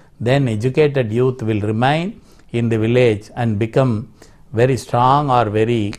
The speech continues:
comfortable and happy taking care of many things. This way we can, uh, reduce the burden on the urban cities. There are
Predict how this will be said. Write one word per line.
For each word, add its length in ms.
comfortable 800
and 180
happy 640
taking 380
care 140
of 140
many 320
things. 460
This 280
way 380
we 180
can, 460
uh, 240
reduce 340
the 120
burden 380
on 180
the 140
urban 320
cities. 640
There 320
are 300